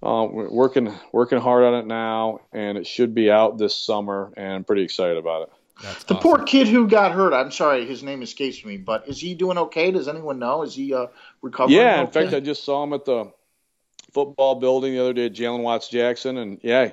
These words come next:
Speaker 1: he's moving around, has no restrictions, so I think he should be good to play in the fall.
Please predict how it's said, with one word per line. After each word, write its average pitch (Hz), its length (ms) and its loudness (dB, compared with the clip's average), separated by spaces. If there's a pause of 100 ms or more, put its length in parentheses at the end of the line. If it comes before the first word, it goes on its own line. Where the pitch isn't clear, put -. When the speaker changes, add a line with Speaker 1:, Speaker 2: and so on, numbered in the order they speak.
(100)
Speaker 1:
he's 117 180 -6
moving 127 280 2
around, 123 480 2
has 104 200 -4
no 120 380 2 (240)
restrictions, 127 580 -2
so 104 120 4
I 110 120 6
think 165 580 2
he 135 160 -2
should 147 300 -2
be 127 160 0
good 117 420 2
to 123 300 0
play 123 560 4
in 104 100 -4
the 87 60 -10
fall. 90 400 -6